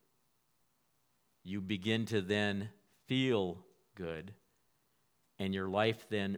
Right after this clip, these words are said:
becomes good. It's doing that starts it, and everything else fol-, follows, not immediately, but it will follow.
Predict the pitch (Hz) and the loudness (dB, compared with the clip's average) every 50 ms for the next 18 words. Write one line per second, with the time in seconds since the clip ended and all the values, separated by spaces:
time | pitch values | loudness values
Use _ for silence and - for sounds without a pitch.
0 | - 101 98 95 - - - - 117 113 113 113 110 107 98 - - - - - | -6 -6 -6 -6 -6 -8 -6 -2 -2 0 0 0 0 -2 -4 -6 -10 -16 -20 -20
1 | - 78 82 85 80 76 71 69 101 - _ _ _ _ _ _ _ _ _ _ | -20 -12 -10 -8 -6 -6 -8 -10 -12 -20 _ _ _ _ _ _ _ _ _ _
2 | - 101 - - 107 98 90 87 107 127 143 147 123 101 92 87 85 - - - | -14 -14 -12 -12 -12 -14 -6 -2 2 2 4 4 4 2 0 -2 -4 -6 -8 -10
3 | - - 110 107 110 110 - - - 85 - - - _ 95 90 90 - - 113 | -4 0 2 2 2 0 -2 -6 -8 -8 -10 -10 -10 _ -4 -4 -4 -2 -2 -2
4 | 117 113 123 120 120 - 117 107 107 110 107 101 98 95 - - - - _ _ | 0 0 0 -2 -2 -2 -4 -2 0 0 2 2 2 0 -2 -6 -14 -20 _ _
5 | _ _ _ _ _ _ _ _ 113 110 110 107 104 135 131 - - 117 113 107 | _ _ _ _ _ _ _ _ 8 8 8 8 4 0 -2 2 6 6 6 6
6 | 90 85 87 104 147 196 220 151 98 90 92 98 98 92 82 82 82 - - 85 | 6 4 2 -2 -2 0 0 0 0 0 0 -2 -2 -2 -2 -2 -4 -4 -4 -4
7 | 85 90 113 - - _ _ _ _ _ _ _ _ _ _ _ - 95 104 104 | -6 -6 -6 -10 -14 _ _ _ _ _ _ _ _ _ _ _ -4 -2 0 0
8 | 101 87 - 95 95 101 107 107 104 101 101 107 - - - _ _ _ _ - | 2 0 0 0 0 2 4 4 4 4 2 0 -6 -14 -20 _ _ _ _ -2
9 | - 92 90 90 87 82 71 - | 0 2 2 2 0 -2 -6 -8